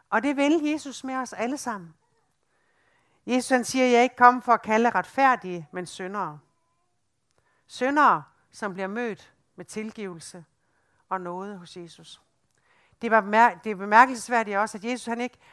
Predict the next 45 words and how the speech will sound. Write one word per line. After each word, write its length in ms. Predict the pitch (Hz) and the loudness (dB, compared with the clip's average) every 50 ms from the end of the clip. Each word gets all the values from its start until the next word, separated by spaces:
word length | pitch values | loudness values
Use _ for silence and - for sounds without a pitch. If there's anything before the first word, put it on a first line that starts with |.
| _ _ _ | _ _ _
forklejner. 580 | - - 208 - - - 220 240 269 262 214 196 | -12 -10 -10 -10 2 6 8 8 8 6 2 -2
Han 100 | 214 - | -4 -6
siger 200 | - 240 247 247 | -2 2 2 2
ikke, 140 | 247 - - - - - - - | 2 0 -8 -20 -20 -20 -20 -20
"Nej, 200 | - - 170 226 | -6 2 2 4
nej, 540 | 294 285 254 220 196 190 202 220 233 - 226 190 | 4 4 4 6 8 8 8 8 8 4 0 -4
altså, 280 | 165 160 - 202 180 | -6 -6 -4 -4 -4
Levi, 280 | 180 180 208 254 277 285 | -2 -2 -2 -2 -2 -2
han 120 | 269 262 | -2 -4
er 40 | 277 | -4
god 300 | - - 302 320 330 320 | 0 2 2 4 4 2
nok, 420 | 233 190 180 180 196 214 214 - | 2 2 4 4 4 2 0 -4
og 200 | 190 165 160 160 | -6 -6 -6 -2
der 60 | - 233 | 0 0
er 40 | |
ikke 120 | 262 277 262 | 0 0 0
noget 140 | 277 285 269 | -2 2 4
vej 160 | 262 262 269 | 4 4 4
med 120 | 247 226 | 4 0
ham, 420 | 185 170 175 175 180 220 254 262 262 | -2 2 2 4 4 4 2 2 0
og 320 | 220 170 165 160 156 156 | 2 2 2 0 -2 -4
vi 40 | 196 | -8
skal 140 | - - 226 | -12 -2 2
bare 120 | 269 262 | 2 2
være 60 | 254 | 2
sammen 200 | 254 269 254 240 | 4 4 2 2
med 80 | 208 190 | 4 0
ham." 180 | 196 214 220 - - - - _ | 0 0 -2 -6 -16 -20 -20 _
Han 140 | - 220 233 | -10 -10 -10
kalder 340 | - - 220 254 311 370 370 | -2 4 4 6 6 6 4
ham 120 | 311 233 | 0 -2
jo 60 | 190 | -6
selv 220 | 170 - - 254 226 | -6 -6 -4 -4 -4
en 80 | 190 | -6
synder. 380 | 175 - - 202 202 220 233 226 - _ _ _ | -10 -12 -12 -10 -6 -6 -6 -6 -8 _ _ _
Han 120 | _ 208 185 | _ -14 -14
siger, 340 | - - 233 240 247 247 214 - _ _ _ _ _ _ _ _ | -10 -6 -2 0 0 0 0 -4 _ _ _ _ _ _ _ _
"Jamen, 220 | 220 208 202 196 | -6 -4 -4 -6
han, 260 | 180 180 202 214 220 | -6 -6 -6 -6 -6
han 180 | 190 170 208 196 | -6 -6 -6 -4
har 260 | 156 156 214 311 403 320 | 2 4 6 6 6 4
brug 220 | 359 381 349 202 | 2 0 0 2
for 100 | 240 240 | 0 0
en 120 | 214 190 | 0 0
læge. 440 | 180 180 180 180 185 190 185 175 151 | -4 -6 -6 -6 -8 -8 -10 -12 -14